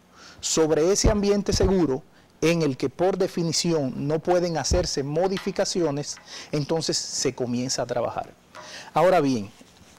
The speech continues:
antes de llevar a cabo el tema de la auditoría forense, debe quedar explícito qué componentes son los que se van a revisar.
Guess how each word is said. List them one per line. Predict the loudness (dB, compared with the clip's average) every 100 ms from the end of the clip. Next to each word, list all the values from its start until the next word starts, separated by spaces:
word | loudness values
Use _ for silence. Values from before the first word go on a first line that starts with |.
| -8
antes | 0 2 2 2 0 -2 0
de | 2 2 0 -10 -20 -20 _ -2
llevar | 2 4 4
a |
cabo | 4 2 4 2
el | -2
tema | -2 -2 0
de | 0
la | 0
auditoría | -2 -4 -2 -2
forense, | 0 -2 -2 -4 -8 -14 -20 -20 -6
debe | 2 4 4
quedar | 2 2
explícito | 2 -2 -4 -2 -2 -4 -6 -8 -18 -20 -18
qué | -2 2 2 0 -4
componentes | -4 -4 -2 -4 -2 -2 -2 -4 -4 -6 -10 -16 -20
son | -8 -2 -2
los | -2 -2
que | -4
se | -2
van | -4 -4
a |
revisar. | -4 -6 -6 -8 -12